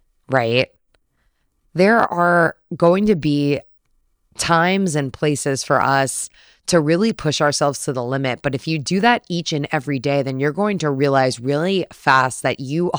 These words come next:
are and will be exhausted.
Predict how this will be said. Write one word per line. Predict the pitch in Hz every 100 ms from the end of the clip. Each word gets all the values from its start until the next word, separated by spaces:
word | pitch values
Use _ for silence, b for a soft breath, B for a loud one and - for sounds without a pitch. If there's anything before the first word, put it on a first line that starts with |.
| -
are | 139 131 131 B B B
and | 156 143
will | 135 165 175
be | 151 127 113 113 104 b b b
exhausted. | 151 117 107 123 110 - - 131 -